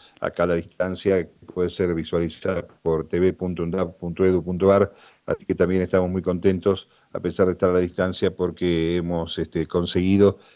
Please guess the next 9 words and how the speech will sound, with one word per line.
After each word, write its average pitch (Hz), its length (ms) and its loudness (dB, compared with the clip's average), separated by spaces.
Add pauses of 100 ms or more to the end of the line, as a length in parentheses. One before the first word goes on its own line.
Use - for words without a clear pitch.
(180)
poner 92 240 4
en 87 100 2
marcha, 90 600 -2
este, 78 840 -4 (220)
también 92 400 0
nuestro 87 400 0
canal 82 380 -2
por 80 180 -4
internet, 82 500 0